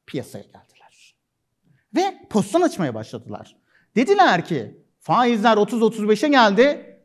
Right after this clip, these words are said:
daha yükselmez. Takip edenler bilmiyorum var mıdır? Sosyal medyamda bunu Mart, Nisan, Mayıs özellikle yazdım. "Arkadaşlar," dedim,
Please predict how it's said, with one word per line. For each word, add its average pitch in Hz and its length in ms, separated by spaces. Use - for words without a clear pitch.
daha 202 200
yükselmez. 226 920
Takip 240 320
edenler 220 400
bilmiyorum 180 420
var 190 160
mıdır? 185 260
Sosyal 214 400
medyamda 156 680
bunu 240 540
Mart, 208 320
Nisan, 196 300
Mayıs 214 520
özellikle 269 520
yazdım. 170 640
"Arkadaşlar," 208 800
dedim, 120 340